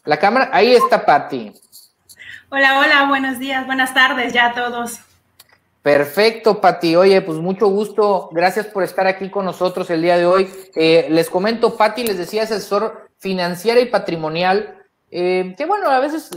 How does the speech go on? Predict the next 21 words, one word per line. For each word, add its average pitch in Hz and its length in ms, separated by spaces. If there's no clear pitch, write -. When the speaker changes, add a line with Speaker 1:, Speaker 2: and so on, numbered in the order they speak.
Speaker 1:
te 220 120
lo 220 100
voy 247 120
a 262 120
traducir 220 320
al 226 80
español. 208 500
Por 156 100
ejemplo, 180 260
Pati, 196 360
no 190 180
sé 247 120
exactamente 226 500
los 185 100
productos 196 340
que 160 120
vendas, 190 400
ahorita 170 180
nos 190 160
platicas, 175 500
pero 156 300